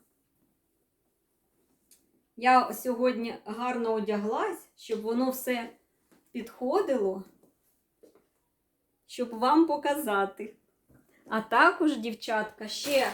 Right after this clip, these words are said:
я купила одну сумочку. Це вже із бутіка. Теж Coach,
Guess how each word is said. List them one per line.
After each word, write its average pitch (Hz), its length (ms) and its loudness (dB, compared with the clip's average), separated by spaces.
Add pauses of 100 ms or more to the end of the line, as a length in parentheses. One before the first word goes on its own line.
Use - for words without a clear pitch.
(140)
я 214 140 -6
купила 220 580 -2
одну 214 300 -4
сумочку. 226 680 -4 (1400)
Це 381 260 6
вже 285 320 4
із 285 100 -6
бутіка. 247 720 2 (200)
Теж 247 400 0
Coach, 359 580 0